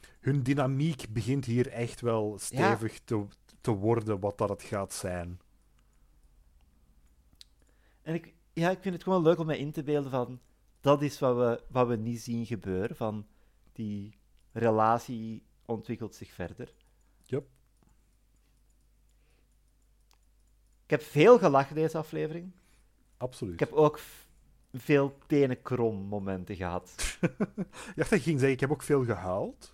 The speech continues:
Speaker 2: Oh.
Speaker 1: Eh, unrelated aan de aflevering, maar alsnog, eh.
Speaker 2: Ik, ik vond het een heel goede aflevering. Eh,
Speaker 1: Ja.
Speaker 2: niet heel goed. Ik vond het, dit, dit voelt zo een beetje weer aan als setup voor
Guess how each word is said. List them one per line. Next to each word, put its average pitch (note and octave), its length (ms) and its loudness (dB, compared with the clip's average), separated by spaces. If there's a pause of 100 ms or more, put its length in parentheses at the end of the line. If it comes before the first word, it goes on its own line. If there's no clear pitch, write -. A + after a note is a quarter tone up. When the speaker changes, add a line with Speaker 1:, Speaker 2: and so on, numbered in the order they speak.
Speaker 2:
Oh. A2 580 -12 (1000)
Speaker 1:
Eh, D#3 100 2
unrelated D3 440 8
aan C3+ 140 4
de C3 60 0
aflevering, D3 600 -2
maar A#2 120 -4
alsnog, A2+ 520 -6
eh. B2+ 60 -16 (560)
Speaker 2:
Ik, D3+ 220 -6
ik F#3+ 140 -2
vond B3+ 140 4
het B3 120 0
een F#3+ 60 0
heel G3 240 6
goede G3+ 160 2
aflevering. D#3+ 640 0 (320)
Eh, B2 200 -4 (220)
Speaker 1:
Ja. G#3 220 -4
Speaker 2:
niet D3+ 180 0
heel E3+ 260 6
goed. A#2 140 -4
Ik - 60 -14
vond C#3 220 0
het, C#3+ 220 -4 (2250)
dit, E3 200 -4 (100)
dit D#3 280 2
voelt A3+ 320 4
zo D#3+ 280 4
een C#3+ 120 -6
beetje D#3+ 280 4
weer D3 160 6
aan D#3 180 8
als D3 360 0
setup D#3 540 4
voor A#2+ 560 2